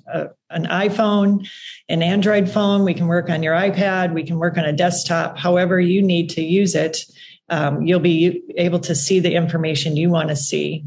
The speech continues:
And you can actually hook up and exchange that data with, for instance, your, if you're the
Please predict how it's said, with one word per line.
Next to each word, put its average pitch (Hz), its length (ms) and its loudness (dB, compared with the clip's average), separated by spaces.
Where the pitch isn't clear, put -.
And 175 140 2
you 185 100 4
can 180 160 0
actually 175 480 0
hook 190 300 -2
up 175 180 -2
and 165 160 -2
exchange 196 640 0
that 180 220 0
data 170 360 2
with, 180 420 0
for 180 160 0
instance, 170 640 0
your, 175 420 2
if 147 220 -2
you're 196 180 4
the 175 420 0